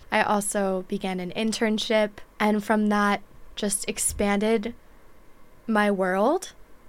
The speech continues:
which was really exciting. And I was so excited by being in this new city, meeting new people,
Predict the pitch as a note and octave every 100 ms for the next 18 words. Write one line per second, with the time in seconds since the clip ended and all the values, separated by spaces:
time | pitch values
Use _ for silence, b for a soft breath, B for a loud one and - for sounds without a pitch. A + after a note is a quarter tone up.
0 | - - A3+ A#3+ A#3 A#3+ B3+ C4+ B3+ -
1 | B3+ C4 C#4 D4 D#4+ - - - - -
2 | A3 A3 A3 - A#3+ A#3+ A#3+ G#3+ G#3+ -
3 | G3+ G3 F#3+ F#3+ - B B B - C4
4 | C4+ C4 A#3+ - G#3+ G3+ F#3+ G3 F#3 F#3+
5 | A#3 B3 A3+ G#3 G3+ G3+ G3 F3+ F3+